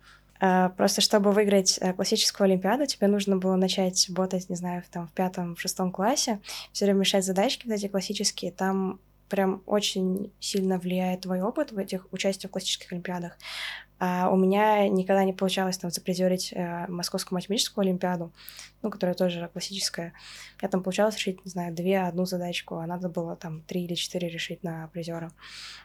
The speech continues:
А, и так я Всероссийскую олимпиаду школьников писала, но у меня обычно всё заканчивалось на муниципальном этапе, особенно когда у нас, э, после ковида в Москве ввели,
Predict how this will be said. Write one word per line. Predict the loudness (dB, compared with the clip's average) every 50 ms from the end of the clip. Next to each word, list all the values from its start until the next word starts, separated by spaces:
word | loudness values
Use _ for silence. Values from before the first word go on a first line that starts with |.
| _ _ _ _ _ _ _ -12 -12 -12 _ -6
А, | -4 -2 -2 -2 -2 -2 -2 -4
и | -6 -6 -6 -4 -2 -2 -2 -2 -2 -2 -2 -2 -4 -4 -4 -4 -4 -2 -2 -2 -2 -4 -6 -6 _
так | 2 2 2 2 0
я | -2 -2 -2
Всероссийскую | 0 0 0 0 0 -2 -2 0 0
олимпиаду | 2 2 4 2 2 0
школьников | 0 2 2 2 2 0 -2 -6
писала, | -4 -2 0 2 2 2 2 2 2
но | 2 0 0 -2 -4 -4 -4 -4 -4 -6 -8 -10 -14 -18 -18 -18 -18 -20 -20 -20 -20 -20 _ _
у | -2 0
меня | 2 6 6 6
обычно | 6 6 4 4 4 0
всё | -2 0
заканчивалось | -2 0 2 2 2 2 0 0 0 0 -2
на | -2 -2
муниципальном | -2 -4 -4 -4 0 2 2 2 2 0 -2 -4
этапе, | -2 0 -2 0 0 -2 -4 -4 -6 -12 _ _ _ -20 -20 -20 -20 -20 _ _ _ _ _
особенно | -2 2 2 4 4 4 2 2
когда | 0 0 2 2 2 4
у | 2
нас, | 2 0 0 0 0 0 2 2 2 0 0 0 -2
э, | -4 -4 -4 -4 -4 -4 -4 -4 -6 -8 -6 -4
после | -2 -2 -2 -2 -4 -6 -6 -4 -2 -2 -4 -4 -4
ковида | -4 -4 -2 -2 0 0 0 0 0 -2 -4 -8 -10 _ _ _ _ -8
в |
Москве | -6 -4 -4 -4 -4 -2 -2 -2
ввели, | -2 -2 -4 -4 -4 -6 -6 -4 -4 -4 -4 -4 -6